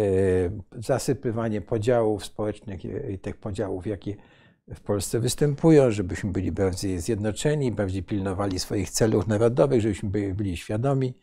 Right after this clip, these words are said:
E, pilnowanie wieży, mówiłem też w sensie takim, e,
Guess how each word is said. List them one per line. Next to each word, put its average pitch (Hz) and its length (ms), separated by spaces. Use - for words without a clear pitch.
E, 117 160
pilnowanie 120 640
wieży, 143 340
mówiłem 123 520
też 110 320
w - 100
sensie 107 380
takim, 104 340
e, 90 500